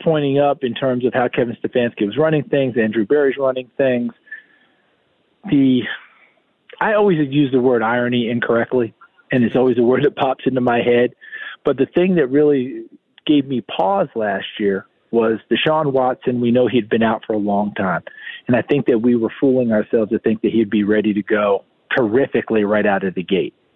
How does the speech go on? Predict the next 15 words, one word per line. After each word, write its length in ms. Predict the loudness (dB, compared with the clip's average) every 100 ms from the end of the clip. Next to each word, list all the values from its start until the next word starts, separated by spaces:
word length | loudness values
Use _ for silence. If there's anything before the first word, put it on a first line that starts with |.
| _ _ -20 _ -20 -20 _
He 180 | -2 2
was 120 | 2 2
hitting 280 | 0 0 0
his 180 | -2 -2 -4
stride 520 | -2 0 0 -4 -6
and 140 | -8 -2
played 180 | -2
the 60 | -2
best 280 | -2 -2 -2 -6
game 160 | -4
he 120 | -4
played 300 | -4 -2 -2 -2
for 100 | -6
Cleveland 440 | -2 0 0 -2
Browns. 340 | -2 0 0